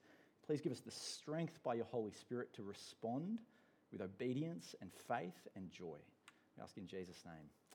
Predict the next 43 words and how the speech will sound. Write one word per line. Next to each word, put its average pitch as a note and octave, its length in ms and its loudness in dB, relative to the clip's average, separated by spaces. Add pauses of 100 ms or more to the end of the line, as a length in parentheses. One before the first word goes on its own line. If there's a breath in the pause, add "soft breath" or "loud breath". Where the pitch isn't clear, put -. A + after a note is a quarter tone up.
(160)
Amen. F2 220 -4 (800 loud breath)
Uh, D3 160 10
well, F3 360 10 (100)
uh, C3 160 12
just A3+ 200 10
over E3+ 220 12
a C3 60 10
year C3+ 240 10
ago, A2+ 280 8
there A#2 100 4
was B2 100 4
a C3 40 6
news E3 340 8
story C3 380 8
of G#2 120 0
a - 20 0
guy B2 200 6
called A#2+ 260 0
Timothy F3 540 4 (140)
Weeks. - 440 6 (140)
This B2 120 -6
is - 80 -12
Timothy A2 320 -2
Weeks. A2 400 4 (500 loud breath)
Uh, C3+ 160 12
he G3 280 10
is D#3+ 100 10
an D3 80 8
English F3 380 8
teacher F#2 340 0 (220)
from A#2 300 6
Wagga D#3+ 200 12
Wagga. F2 320 6 (540 loud breath)
And B2 100 4
he D3+ 60 8
was E3 80 10
in D4 100 12
the G3 80 12
news D#3 460 10
because, C#3 800 6
uh, A#2+ 260 6
three A3+ 300 8
years E3 380 10